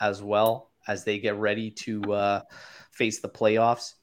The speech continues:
to try and make that World Cup. So, big, big blow.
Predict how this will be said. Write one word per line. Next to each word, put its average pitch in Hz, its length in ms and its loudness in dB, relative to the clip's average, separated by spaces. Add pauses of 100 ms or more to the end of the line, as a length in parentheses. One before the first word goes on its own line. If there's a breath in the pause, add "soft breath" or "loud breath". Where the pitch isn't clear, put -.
to - 100 -14
try 107 300 -2
and 101 180 -8
make 104 480 -8
that 101 240 0
World 104 380 0
Cup. 110 360 -2 (160)
So, 104 340 0
big, 120 360 0
big 117 240 2
blow. 117 460 4